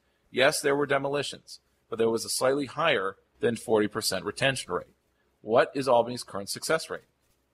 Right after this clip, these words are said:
Now, he's referring to South Bend, Indiana, and they not only succeeded in meeting their timeline, this is the kind of person Bill Brado is, by the way. <laughs> Uh, if South Bend can get through, um,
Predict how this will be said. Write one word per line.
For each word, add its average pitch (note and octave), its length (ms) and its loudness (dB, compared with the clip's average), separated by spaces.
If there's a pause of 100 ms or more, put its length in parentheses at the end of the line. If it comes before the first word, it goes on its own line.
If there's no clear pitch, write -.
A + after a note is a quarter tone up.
(440)
Now, A2 100 -6
he's E3 180 0
referring D#3+ 320 -2
to D3+ 80 -6
South A2 360 0
Bend, D#3+ 280 -2 (420)
Indiana, A2+ 520 -4 (340)
and A#2 120 -4
they D3 140 2
not E3+ 240 4
only F#3 220 2
succeeded - 640 2 (180)
in B2+ 100 -2
meeting D#3+ 240 4
their C3+ 140 2
timeline, D3+ 560 -4 (540)
this C3+ 100 -2
is C3 80 -4
the B2+ 60 -4
kind A2+ 160 2
of - 80 -2
person F#2 280 4
Bill E2 160 -2
Brado E2+ 400 -2
is, F2 200 -2
by D2+ 160 -4
the C#2+ 40 -14
way. - 1300 -18
<laughs> - 180 -6 (2250)
Uh, G2+ 200 4
if A#2 80 0
South F#3+ 300 4
Bend E3 180 2
can D3+ 120 -4
get C#3 240 2
through, A#2 440 -2
um, G2 440 0